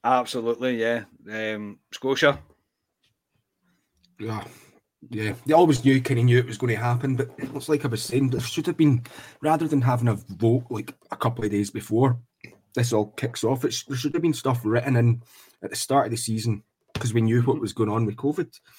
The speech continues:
Speaker 2: Um, it just, it's s-, the S P F L just been so short-sighted and self-interested.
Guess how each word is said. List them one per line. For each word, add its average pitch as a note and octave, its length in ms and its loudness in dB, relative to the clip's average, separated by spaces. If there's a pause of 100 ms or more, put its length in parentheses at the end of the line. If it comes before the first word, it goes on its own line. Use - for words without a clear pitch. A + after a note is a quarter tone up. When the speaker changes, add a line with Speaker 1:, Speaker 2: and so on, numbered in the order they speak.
(260)
Speaker 2:
Um, G#2+ 380 -6
it B2 100 -8
just, B2+ 260 -4
it's - 220 -10 (240)
s-, - 260 -8 (200)
the C#3 100 4
S D#3+ 140 2
P D3+ 160 2
F A#2+ 180 0
L G#2+ 220 4
just G#2+ 220 -8
been G#2 100 -8
so C3 280 0
short-sighted A2+ 720 -2
and G2 160 -2 (420)
self-interested. A#2+ 880 0